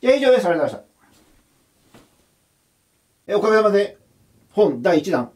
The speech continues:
第二弾、第三弾、すべて十版出題ありがとうございます。で、この第二弾のブルーバックスの大学入試数学百選の、えっと、構成を手伝ってくださったのが、えっと、私の動画のコメント欄に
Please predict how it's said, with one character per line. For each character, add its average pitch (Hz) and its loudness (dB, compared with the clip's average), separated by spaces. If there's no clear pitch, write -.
第 160 0
二 151 0
弾、 123 -6
第 147 -2
三 143 -4
弾、 101 -10
す 190 -6
べ 175 2
て - -10
十 156 0
版 107 -12
出 - -20
題 123 -4
あ - -10
り 139 -4
が - -
と 131 -6
う - -10
ご 110 -8
ざ 107 -8
い - -10
ま 87 -16
す。 - -20
で、 185 -4
こ 196 -2
の 190 0
第 240 -2
二 233 -2
弾 170 0
の 117 -8
ブ 131 -2
ル 180 -2
ー 180 -2
バ 190 0
ッ 185 -12
ク - -18
ス 127 -8
の 117 -8
大 165 -2
学 160 -8
入 165 -8
試 151 -14
数 151 -6
学 110 -6
百 - -10
選 104 -8
の、 165 -8
え 131 -14
っ 123 -12
と、 135 -10
構 202 0
成 208 2
を 202 2
手 180 -8
伝 185 -10
っ 180 -12
て 135 -4
く 123 -14
だ 123 -8
さ 127 -6
っ - -14
た 110 -18
の 107 -14
が、 143 -4
え 127 -12
っ - -10
と、 123 -6
私 170 -2
の 190 -4
動 180 0
画 175 -4
の 175 -4
コ - -14
メ 170 -6
ン 165 -8
ト 175 -6
欄 139 -2
に 110 -14